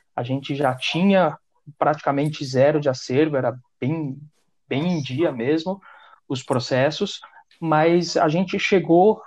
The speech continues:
ah, depois de implementar o P J, fazendo todo, é, esse cadastro de, de modelos com atos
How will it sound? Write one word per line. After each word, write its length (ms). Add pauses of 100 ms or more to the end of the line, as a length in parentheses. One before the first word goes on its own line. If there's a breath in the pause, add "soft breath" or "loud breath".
(100)
ah, 420
depois 380
de 80
implementar 500
o 100
P 100
J, 440
fazendo 360
todo, 460 (380 soft breath)
é, 420
esse 240
cadastro 640
de, 360
de 100
modelos 640
com 200
atos 600